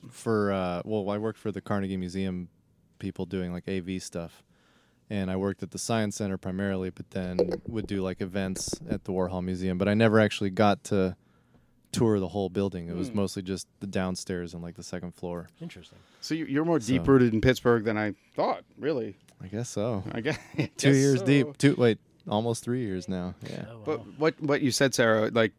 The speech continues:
Speaker 2: I'm in Pittsburgh for basically, well, kind of the same reason, uh, you know, met my wife, but i-, it's cheaper and it's less stressful. And yeah, people, when they, when you go to a club, mm, it's more intimate. And I'm sure that's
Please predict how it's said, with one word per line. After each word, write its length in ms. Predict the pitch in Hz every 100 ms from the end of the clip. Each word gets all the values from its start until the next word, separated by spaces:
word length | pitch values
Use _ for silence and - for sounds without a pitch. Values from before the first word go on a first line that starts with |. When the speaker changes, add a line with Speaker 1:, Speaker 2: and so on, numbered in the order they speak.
| -
Speaker 2:
I'm 240 | 117 127
in 80 | 123
Pittsburgh 460 | 131 113 120 107 98
for 160 | - 104
basically, 500 | 127 131 - 101 131
well, 140 | 160
kind 220 | 180 208
of 60 | 131
the 40 |
same 220 | 120 127 110
reason, 320 | 110 101 104
uh, 220 | 107 104
you 160 | 107 104
know, 180 | 101 - 98 -
met 200 | - 104
my 100 | 104
wife, 320 | 95 127 113
but 240 | - 120 - - - - _ _ _ -
i-, 80 | -
it's 240 | - - -
cheaper 640 | - 113 - 123 120 120
and 140 | 113 104
it's 160 | -
less 220 | 95 98
stressful. 760 | - 123 123 - 135 123 113 113 -
And 240 | 98 95 - - _ _
yeah, 220 | 160 160
people, 320 | - 151 143
when 120 | 127 127
they, 160 | 131
when 160 | 127 131
you 80 | 170
go 80 |
to 100 | 190 123
a 40 |
club, 400 | - 190 143 107 - _ _ - -
mm, 440 | - - - -
it's 300 | - 147 135
more 160 | 143 139
intimate. 380 | 127 - - - _ _ _ _ _ _ -
And 100 | 117
I'm 140 | 117
sure 220 | 113 147 123
that's 220 | 113